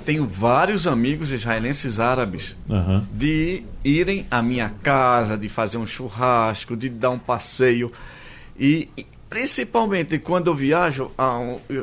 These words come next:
Speaker 1: ao exterior, como o Egito, é, ou ali na Riviera do Sinai,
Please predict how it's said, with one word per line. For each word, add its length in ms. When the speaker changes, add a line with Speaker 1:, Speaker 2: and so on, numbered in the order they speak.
Speaker 1:
ao 120
exterior, 420
como 220
o 80
Egito, 440
é, 380
ou 360
ali 340
na 380
Riviera 400
do 140
Sinai, 580